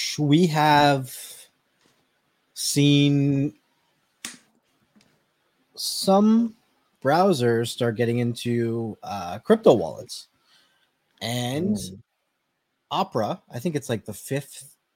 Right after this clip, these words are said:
Speaker 1: most dominated browser in the market, is now making a serious push into Web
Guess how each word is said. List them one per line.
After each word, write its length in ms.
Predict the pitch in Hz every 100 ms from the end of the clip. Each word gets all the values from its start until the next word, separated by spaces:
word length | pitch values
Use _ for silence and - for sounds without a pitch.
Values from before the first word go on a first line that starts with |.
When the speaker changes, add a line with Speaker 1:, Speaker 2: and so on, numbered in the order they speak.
| _
Speaker 1:
most 440 | 143 135 135 123 -
dominated 840 | 123 127 127 123 120 120 101 117
browser 640 | - 120 123 113 120 117 117 _ _ _ _
in 260 | 135 151 131
the 360 | 131 123 123
market, 500 | 117 165 233 107 101 - _ _ _ _ -
is 200 | 139 120
now 400 | 135 185 196 170
making 360 | 147 151 170
a 40 | 151
serious 400 | - 160 160 143
push 400 | - 190 175 -
into 520 | 139 135 151 151 139
Web 320 | 95 117 135